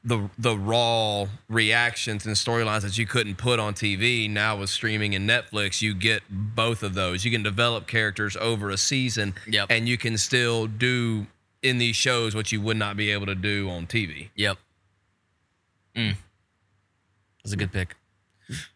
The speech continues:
Speaker 2: All right, well, my, uh, <laughs> my number one's a little underwhelming compared to the whole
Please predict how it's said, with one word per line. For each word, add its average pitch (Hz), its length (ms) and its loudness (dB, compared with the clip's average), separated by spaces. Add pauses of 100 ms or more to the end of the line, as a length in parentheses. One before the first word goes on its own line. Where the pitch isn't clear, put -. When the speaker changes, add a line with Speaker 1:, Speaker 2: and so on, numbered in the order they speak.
(180)
Speaker 2:
All 143 40 2
right, 139 100 4
well, 120 180 0
my, 127 360 4
uh, 113 220 2 (160)
<laughs> - 180 4
my 156 140 2
number 143 200 0
one's 147 220 2
a 139 40 2
little 139 220 4
underwhelming 131 580 0
compared 120 360 0
to 117 80 -10
the 120 120 0
whole 120 360 -2